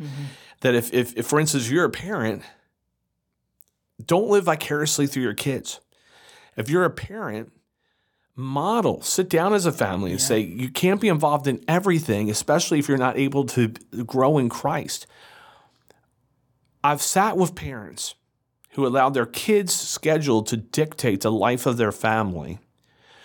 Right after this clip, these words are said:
Speaker 2: who later grieve when their kids are not walking with Jesus.
Speaker 1: Hmm.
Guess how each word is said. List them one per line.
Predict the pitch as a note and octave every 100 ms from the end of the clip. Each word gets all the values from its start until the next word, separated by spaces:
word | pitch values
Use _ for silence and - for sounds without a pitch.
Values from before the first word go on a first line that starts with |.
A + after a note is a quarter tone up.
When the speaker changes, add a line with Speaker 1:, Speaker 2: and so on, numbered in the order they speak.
| _
Speaker 2:
who | - C#3
later | C3+ D3 F3 F3+
grieve | B2+ B2 C3+ C#3+ A#2+
when | A#2
their | G2+
kids | - B2+ A2+
are | A#2
not | G#2+ G#2
walking | A2 G#2+ - A2
with | F#2 F2
Jesus. | G2+ G2 F2 - - -
Speaker 1:
Hmm. | E3 D3